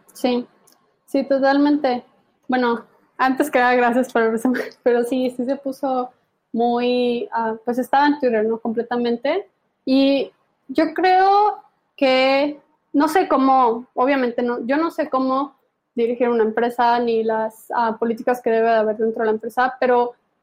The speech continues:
yo creo que cuando, eh, tienes una empresa y quitas los espacios de diálogo, solamente se genera más tensión dentro de,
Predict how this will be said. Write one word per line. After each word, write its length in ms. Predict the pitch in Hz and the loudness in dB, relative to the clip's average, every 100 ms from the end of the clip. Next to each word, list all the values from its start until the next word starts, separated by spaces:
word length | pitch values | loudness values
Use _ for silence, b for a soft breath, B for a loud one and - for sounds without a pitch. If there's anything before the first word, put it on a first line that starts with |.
| _ _ | _ _
yo 320 | 226 254 262 - - | -2 0 0 -4 -2
creo 400 | 302 294 285 285 | 2 4 2 0
que 140 | 247 | -2
cuando, 680 | 240 233 233 233 220 220 220 _ _ _ _ - | 0 0 2 2 2 0 -2 _ _ _ _ -6
eh, 320 | 226 214 214 | -2 -2 -2
tienes 280 | 247 254 254 | 0 0 0
una 140 | 269 | 0
empresa 680 | 269 262 202 269 254 254 262 _ _ _ - | 2 2 0 2 2 0 -2 _ _ _ -8
y 160 | 226 | -6
quitas 520 | - 269 302 311 311 - _ | -2 -2 2 0 -2 -16 _
los 240 | 240 233 | -2 0
espacios 800 | 240 233 240 233 262 262 269 - _ _ _ _ _ | -2 0 -2 0 2 2 0 -8 _ _ _ _ _
de 160 | 233 233 | 2 4
diálogo, 640 | 240 240 294 330 440 - _ _ _ _ | 4 4 2 2 0 -2 _ _ _ _
solamente 640 | - 247 254 254 247 269 | -2 2 4 2 2 0
se 200 | 262 226 | 0 -2
genera 360 | 220 226 226 233 | -2 -2 0 0
más 400 | 233 220 220 - | 0 -2 -4 -10
tensión 520 | - 226 220 214 208 208 - | -6 -4 -4 -4 -4 -8 -6
dentro 380 | 220 220 233 | -6 -2 -2
de, 320 | 220 214 208 | -2 -2 -4